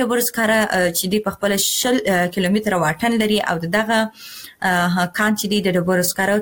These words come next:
قیمت او کیفیت له پلوه څخه ډیر ارزښت نه لري. د دې لامل دا دی، درنو زده کوونکو، د دې دغه کوم طبیعي جوړښت دی، د دې طبیعي جوړښت له مخې څخه یو څه پیچلي دي او د را ایستلو په وخت کې یو څه ستونزمن دي،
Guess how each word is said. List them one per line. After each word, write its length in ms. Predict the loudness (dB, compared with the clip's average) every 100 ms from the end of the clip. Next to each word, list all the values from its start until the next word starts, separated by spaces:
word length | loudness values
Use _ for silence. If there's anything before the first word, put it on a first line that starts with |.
| 0
قیمت 280 | 0 2 0 -2
او 60 | -4
کیفیت 440 | -2 -4 -2 -2 -2
له 80 |
پلوه 300 | -2 0 2
څخه 440 | 0 0 -2 -2 -2 0
ډیر 120 | 0 -2 -4
ارزښت 320 | -2 -2 0
نه 100 | 0
لري. 200 | 0 -2 -4 -6 -6 -2
د 40 | 2
دې 160 | 2 2
لامل 320 | 2 2 2
دا 120 | 2 2
دی، 120 | 0
درنو 300 | 0 0 0
زده 140 | -2 -2
کوونکو، 360 | -2 0 0 0
د 80 | 0 2
دې 80 | 2 2
دغه 160 | 0
کوم 320 | -2 0 0 0 -2
طبیعي 340 | -2 0 0 2
جوړښت 360 | 2 2 0
دی، 200 | -2 0 2
د 60 |
دې 300 | 2 2 0 0
طبیعي 280 | -2 -2 0
جوړښت 280 | 0 0 -2
له 60 | -2
مخې 160 | -2 -4
څخه 140 | -4 -2
یو 200 | 0 0
څه 520 | 0 0 0 0 0 -2
پیچلي 400 | -2 0 0 2
دي 160 | 2 2
او 60 | 0 0
د 80 |
را 140 | 0 0
ایستلو 280 | 0 -2 -2
په 80 | 0 0
وخت 140 | -2
کې 80 | -2 -2
یو 40 |
څه 180 | -2 -2 -4
ستونزمن 460 | -2 -2 0 0
دي، 120 | 2